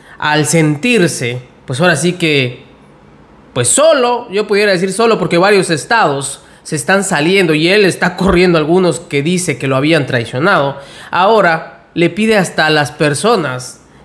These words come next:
que hasta denomina amlo-, amlopendidos, por decir los arrepentidos, que los que ya no quieren al presidente de la República,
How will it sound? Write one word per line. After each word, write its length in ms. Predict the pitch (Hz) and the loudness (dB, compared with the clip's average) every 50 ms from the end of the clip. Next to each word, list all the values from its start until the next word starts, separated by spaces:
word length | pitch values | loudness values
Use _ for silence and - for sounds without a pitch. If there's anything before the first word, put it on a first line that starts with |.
| - - - | -20 -18 -6
que 120 | - 151 | -4 -2
hasta 340 | 135 127 131 - - 147 143 | -2 -2 -4 -2 -2 0 2
denomina 840 | 143 151 147 143 147 151 185 214 185 - 196 151 131 120 120 - - - - - - - - - | 2 2 2 2 2 2 2 2 4 4 4 2 2 0 -2 -8 -18 -20 -20 -20 -20 -20 -20 -8
amlo-, 520 | - 139 151 156 156 151 143 143 - - - - | -4 -2 0 0 0 0 -2 -4 -8 -16 -16 -6
amlopendidos, 1400 | - 156 180 180 180 175 170 170 165 165 - 185 170 165 165 180 233 285 311 285 175 120 - - - - - - _ _ _ _ _ _ _ _ - - | -2 0 2 2 4 4 2 2 0 -2 0 0 2 2 2 2 2 2 2 0 0 -2 -4 -8 -12 -12 -16 -20 _ _ _ _ _ _ _ _ -16 -4
por 160 | - 160 160 | -2 0 2
decir 600 | 151 156 147 - - 220 226 226 220 220 - - - - - - - - - - | 2 2 0 0 0 0 0 0 0 -2 -6 -14 -20 -20 -20 -20 -20 -20 -20 -8
los 220 | - 135 147 139 - | -2 0 0 2 2
arrepentidos, 800 | 147 147 151 151 131 160 156 151 143 220 247 254 202 147 127 - | 2 2 2 0 0 0 0 0 0 2 2 2 2 2 0 -4
que 100 | - 147 | -6 -4
los 180 | 135 131 127 - | -4 -4 -4 -4
que 120 | - 143 | -2 0
ya 100 | 147 175 | 0 2
no 200 | 190 202 185 190 | 2 0 0 -2
quieren 280 | 190 185 190 190 180 160 | 0 0 2 2 2 0
al 120 | 139 127 | 0 -2
presidente 480 | 135 139 127 - 160 160 165 165 165 143 | -4 -6 -6 -2 0 0 0 0 -2 -4
de 40 | 131 | -4
la 120 | 127 123 | -4 -4
República, 560 | 127 127 127 - 226 254 220 175 - - - | -4 -6 -2 -2 0 0 0 0 -2 -4 -10